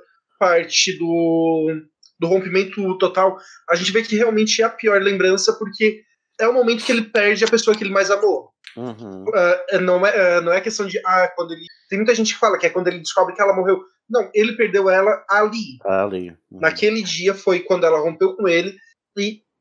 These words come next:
Speaker 1: foi algo bem feito. Ele tava se tornando, os dois ta-, é, eram adolescentes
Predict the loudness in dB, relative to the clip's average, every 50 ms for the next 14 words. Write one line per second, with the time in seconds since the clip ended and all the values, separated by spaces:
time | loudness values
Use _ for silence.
0 | _ -10 -2 0 0 2 2 2 2 2 2 2 2 2 4 4 4 2 2 2
1 | 0 -2 -2 -2 -2 -2 -2 0 0 0 0 0 0 -2 0 0 2 2 0 -2
2 | 0 0 0 2 2 0 -2 -4 -10 -20 -20 -20 _ _ _ -2 0 0 0 0
3 | 0 0 0 -2 -2 -2 -2 0 0 0 0 0 0 0 0 0 0 2 0 0
4 | 0 -2 -4 -8 -14 _ _ _ _ _ _ -4 -2 0 0 0 0 0 -2 -2
5 | -4 -8 -10 -10 -10 -10 -10 -10 -8 -8 -8 -8 -8 -8 -10 -8 -6 -6 -6 -6
6 | -8 -10